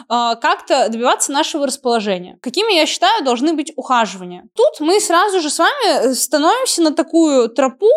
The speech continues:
разветвляется <laughs> днище, говнище, кладбище, <laughs> где непонятно. Как бы, с одной стороны, если мужчина нам симпатичен, и он проявляется как-то,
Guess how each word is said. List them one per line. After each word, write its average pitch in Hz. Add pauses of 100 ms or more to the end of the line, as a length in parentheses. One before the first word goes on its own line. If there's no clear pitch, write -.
(160)
разветвляется 269
<laughs> 269
днище, 294
говнище, 262
кладбище, 254
<laughs> -
где 359 (420)
непонятно. 359
Как 254
бы, 262
с -
одной 330
стороны, 359
если 269
мужчина 311
нам 247
симпатичен, 254
и 269
он 302
проявляется 320
как-то, 185